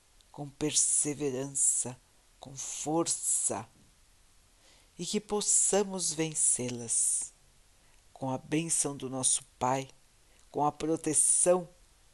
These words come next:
do nosso anjo guardião, com todo o amor do nosso Mestre.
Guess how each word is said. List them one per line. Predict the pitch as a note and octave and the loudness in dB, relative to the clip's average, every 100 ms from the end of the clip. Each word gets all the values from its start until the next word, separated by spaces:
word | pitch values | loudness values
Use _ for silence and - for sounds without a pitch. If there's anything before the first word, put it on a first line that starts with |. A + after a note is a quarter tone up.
| _ - - _ _ | _ -20 -20 _ _
do | - D3 | -6 -4
nosso | D3+ C#3 - | 0 2 2
anjo | C#3 C#3+ C3 C#3+ | 0 0 -2 0
guardião, | C3+ C3 - B2+ C3+ C#3+ - - - - - _ - - _ - - - - - - - - | -2 -2 -4 -4 -4 -6 -14 -20 -20 -20 -20 _ -20 -20 _ -20 -20 -20 -20 -20 -20 -20 -20
com | - E3 | -6 -4
todo | E3+ - E3+ E3+ | -4 -2 -2 2
o | |
amor | E3 C3+ C3 C3+ C3 | 0 0 -4 -4 -4
do | - C#3+ | -8 -6
nosso | B2+ B2 - G#2 | -2 -2 -2 -4
Mestre. | G2+ A2 - - - | -8 -4 -4 -4 -12